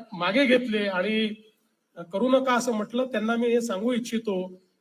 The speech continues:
की तुमची पाद्यपूजा करत असताना आम्हाला तर काही संत नामदेवांची पाद्यपूजा करण्याचा योग मिळणार नाही, पण परिवारातली कोणाची पाद्यपूजा केल्यामुळे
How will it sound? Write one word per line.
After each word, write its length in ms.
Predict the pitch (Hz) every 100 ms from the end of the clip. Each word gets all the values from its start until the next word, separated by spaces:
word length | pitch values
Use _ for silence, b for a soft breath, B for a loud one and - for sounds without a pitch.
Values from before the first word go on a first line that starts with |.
| _
की 60 | 233
तुमची 440 | - 208 208 269
पाद्यपूजा 680 | 277 220 185 247 247 208 233
करत 280 | 233 208 214
असताना 360 | 202 226 214
आम्हाला 440 | 220 180 190 220 233
तर 140 | 233
काही 380 | 226 226 220 180 - _ _ _ -
संत 340 | - 196 190 240
नामदेवांची 640 | 196 196 214 220 214 226
पाद्यपूजा 640 | 240 233 170 220 220 190 214
करण्याचा 440 | 202 190 202 196
योग 280 | 190 190 175
मिळणार 340 | 175 180 208
नाही, 300 | 202 208 247 247 _ _ _ _ _ _ -
पण 140 | 220
परिवारातली 840 | 226 208 214 233 247 254 254 254 311
कोणाची 440 | 269 262 262 262
पाद्यपूजा 640 | - 226 - 247 220 220
केल्यामुळे 680 | 226 214 208 214 214 208 180